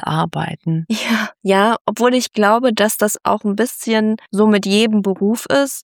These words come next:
Speaker 2: dass man ja ein bisschen davon ausgeht, dass das die Welt ist. Also, es ist ja auch die Welt für einen selbst.
Speaker 1: Ja.
Speaker 2: Es ist der Mittelpunkt und man kann sich das schwer vorstellen. Und natürlich gerade bei Sachen, die so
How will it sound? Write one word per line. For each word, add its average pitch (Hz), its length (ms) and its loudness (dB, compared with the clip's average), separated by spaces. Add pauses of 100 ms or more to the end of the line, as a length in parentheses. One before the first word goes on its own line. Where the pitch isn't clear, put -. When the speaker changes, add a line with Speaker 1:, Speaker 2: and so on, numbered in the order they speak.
Speaker 2:
dass 208 320 -2
man 208 300 2
ja 202 100 2
ein 196 160 0
bisschen 202 540 -2
davon 190 500 0
ausgeht, 214 1000 0 (180)
dass 196 280 -2
das 190 200 -2
die 180 140 -2
Welt 175 300 2
ist. - 420 -4 (240)
Also, 196 340 2 (160)
es - 160 -2
ist 320 180 0
ja 233 140 2
auch - 80 -6
die 185 160 -4
Welt - 400 -2 (140)
für - 240 0
einen 175 240 -4
selbst. 170 580 -2 (340)
Speaker 1:
Ja. 208 200 2 (400)
Speaker 2:
Es 202 180 -2
ist 208 160 -4
der 202 100 2
Mittelpunkt 233 580 0
und 214 80 0
man 196 140 0
kann 202 180 0
sich 208 140 -4
das 196 180 -2
schwer 190 220 0
vorstellen. 233 480 0
Und 226 160 -4
natürlich 262 560 -2
gerade 214 360 0
bei 196 160 0
Sachen, 196 400 -2
die 196 140 -2
so 185 300 -2